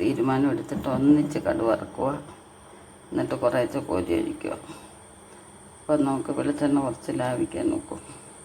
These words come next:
ഞാനിവിടെ മൂന്ന് കൂട്ടത്തിനുള്ള കടുകാണ് ഇടുന്നത്. അപ്പോൾ അത് ഉള്ളി ഇട്ട് കൊടുക്കും. അപ്പോൾ നമ്മുടെ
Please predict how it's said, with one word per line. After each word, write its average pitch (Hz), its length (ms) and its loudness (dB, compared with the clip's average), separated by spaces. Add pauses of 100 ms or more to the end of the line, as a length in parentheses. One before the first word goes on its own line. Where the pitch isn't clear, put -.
(1040)
ഞാനിവിടെ 170 360 8 (120)
മൂന്ന് 175 280 8
കൂട്ടത്തിനുള്ള 143 720 2
കടുകാണ് 127 520 2
ഇടുന്നത്. 98 420 0 (1200)
അപ്പോൾ 147 220 -2
അത് 147 140 6 (2000)
ഉള്ളി 139 260 8
ഇട്ട് 135 220 2
കൊടുക്കും. - 340 4 (3250)
അപ്പോൾ - 220 -2
നമ്മുടെ 165 260 8